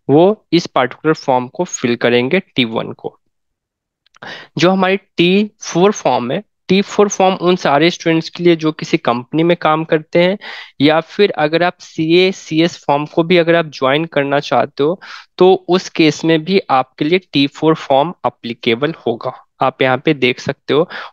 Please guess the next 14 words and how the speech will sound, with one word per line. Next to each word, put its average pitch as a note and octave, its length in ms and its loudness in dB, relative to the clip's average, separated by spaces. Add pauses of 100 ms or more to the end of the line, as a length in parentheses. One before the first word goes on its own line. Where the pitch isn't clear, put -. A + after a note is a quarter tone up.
वो D3+ 100 2
सारी D3+ 300 0
information D3 640 -2
दी C3+ 180 2
गई C3+ 180 0
है F3 100 2
जो E3 160 -4
मैंने C3+ 240 0
आपको C3 280 -4
video C3 280 0
में D3 140 -2
पहले C3 300 -2
बताई C3 380 -2
है। D3 140 0